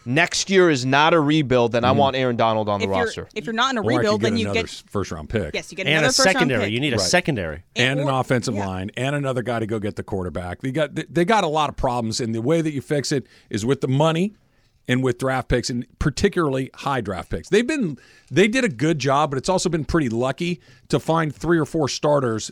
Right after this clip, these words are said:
Speaker 2: in the third round and beyond. That's, you can't live in the draft like that. That's what they've tried to do the last three or four years, and that's why we are where we are. You can rebuild with some first and second rounders,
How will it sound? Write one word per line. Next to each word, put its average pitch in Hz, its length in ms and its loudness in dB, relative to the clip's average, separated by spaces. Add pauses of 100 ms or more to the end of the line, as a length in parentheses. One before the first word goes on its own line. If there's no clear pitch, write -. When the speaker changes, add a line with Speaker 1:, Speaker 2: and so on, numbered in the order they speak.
(160)
Speaker 2:
in 139 200 2
the 120 120 0
third 156 440 0
round 127 260 -4
and 98 100 -6
beyond. 92 440 -6
That's, 160 320 0 (220)
you 160 140 2
can't 180 300 0
live 143 380 0
in 123 180 -2
the 113 80 0
draft 117 340 -2
like 92 200 -6
that. 87 180 -8
That's 151 180 0
what 151 80 0
they've 135 140 -2
tried 135 220 0
to 113 80 -4
do 127 120 0
the 120 60 -2
last 113 240 -4
three 139 100 0
or 113 60 0
four 117 180 -2
years, 135 380 2 (320)
and 120 140 2
that's 127 180 -4
why 127 240 0
we 117 160 0
are 117 160 0
where 113 180 -2
we 101 200 -4
are. 104 260 -6 (480)
You 147 180 2
can 196 540 0
rebuild 127 640 2 (100)
with 123 120 2
some 120 160 -4
first 139 360 -2
and 107 80 -4
second 123 300 -2
rounders, 92 460 -8